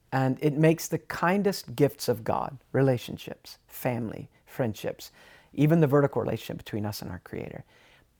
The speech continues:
It destroys, it steals from us in every one of those areas. Just think of the, the primary one with our Creator. There really is only one person that we can't afford not to have a friendship with. You know, you can afford to have only a few friends.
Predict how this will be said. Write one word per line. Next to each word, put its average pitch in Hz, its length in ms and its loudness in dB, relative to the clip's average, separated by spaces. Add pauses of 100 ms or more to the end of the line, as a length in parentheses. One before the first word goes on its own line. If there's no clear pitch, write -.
(260)
It 147 200 -2
destroys, - 1080 -6
it - 160 -8
steals 123 680 0
from 98 300 -4
us - 180 -6
in - 160 -4
every - 200 -4
one 107 160 0
of 104 40 -4
those 107 180 -4
areas. - 320 -4 (180)
Just 240 200 2
think 302 200 4
of 226 120 4
the, 170 300 6
the 143 240 0
primary 143 500 2
one - 300 -6
with 143 160 4
our 131 140 6
Creator. 120 480 0 (300)
There 196 100 8
really 277 280 8
is 196 140 6
only 180 180 6
one 147 220 6
person 135 300 0
that 120 100 -2
we 127 80 2
can't 123 300 -4
afford 117 360 -2 (160)
not 131 280 2
to 110 80 -2
have 110 160 -4
a 110 60 -10
friendship - 440 -10
with. 127 160 -8 (600)
You 147 100 2
know, 156 160 8
you 190 220 4
can 269 160 2
afford 180 360 4
to 156 60 2
have 147 220 6
only 135 180 4
a 117 60 0
few 117 240 -4
friends. 127 500 -4